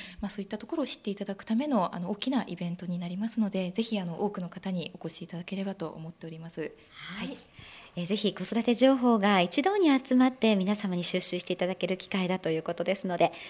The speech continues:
Speaker 2: 子育て応援メッセ、こちらは開催日はいつになるんでしょう？
Speaker 1: はい、えー、今年の十一月十三日の火曜日になります。で、時間が十時から十四時になりますので、ぜひ、あの、皆さん多くの方にお越しいただければと思います。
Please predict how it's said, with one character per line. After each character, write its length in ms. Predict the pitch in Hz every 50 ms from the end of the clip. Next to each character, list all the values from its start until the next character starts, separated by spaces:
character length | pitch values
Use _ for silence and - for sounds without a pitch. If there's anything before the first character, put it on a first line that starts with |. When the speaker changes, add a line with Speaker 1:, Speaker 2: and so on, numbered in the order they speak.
| - -
Speaker 2:
子 100 | - 226
育 200 | - - 226 226
て 220 | 208 - 175 151 -
応 160 | - 190 247
援 180 | 269 262 254 247
メ 120 | 240 247
ッ 20 | 240
セ、 280 | - - 220 175 - -
こ 80 | -
ち 120 | - - 202
ら 140 | 214 208
は 160 | 202 208 202 202
開 200 | - 208 233 240
催 200 | - - 285 269
日 140 | 220 208
は 120 | 180 175 165 -
い 80 | 202
つ 100 | - 220
に 80 | 208 196
な 100 | 185 175
る 60 | 175
ん 60 | 170
で 80 | 165 165
し 80 | -
ょ 20 | 180
う？ 40 | _ _ _ - - -
Speaker 1:
は 100 | - -
い、 80 | 240 233 - -
え 60 | -
ー、 180 | 165 165 156 160
今 0 |
年 400 | - - 196 214 214 - - 220
の 180 | 220 247 247 220
十 240 | - - 208 226
一 220 | 247 254 233 - 262
月 240 | 269 262 262 262 226
十 180 | - 254 269
三 240 | 269 - 320 311 302
日 240 | 269 226 - - 190
の 220 | 196 190 170 170 -
火 140 | - 202
曜 120 | 208 226 247
日 120 | 233 214
に 100 | 202 196
な 100 | 180 180
り 120 | 180 175 175
ま 100 | 180 180
す。 220 | - 180 160 - - - - - - -
で、 100 | - 214
時 140 | 202 - 180
間 240 | - 254 262 254 277
が 200 | 285 302 302 262
十 240 | 226 - - 247 240
時 140 | 208 202 -
か 100 | - 185
ら 120 | 180 175
十 220 | 170 - - 208 208
四 120 | 202 233
時 120 | 262 - 302
に 100 | 269 233
な 100 | 214 208
り 120 | 208 208
ま 100 | 220 233
す 140 | 226 - 226
の 100 | 214 202
で、 160 | 202 220 214 214 - - - - -
ぜ 100 | - 220
ひ、 240 | 220 - 214 - -
あ 60 | -
の、 140 | 180 180 180
皆 180 | 175 185 196 196
さ 140 | 196 190 180
ん 40 |
多 140 | - - 226
く 80 | 220 226
の 100 | 208 185
方 220 | - 202 - 240
に 160 | 269 254 185 -
お 40 | 180
越 120 | - 185
し 120 | - - 185
い 60 | 170
た 100 | - 185
だ 80 | 175 175
け 100 | - 208
れ 120 | 220 214
ば 100 | - 196
と 100 | - 185
思 120 | 175 175
い 40 | 175
ま 120 | 170 180 180
す。 180 | - 175 165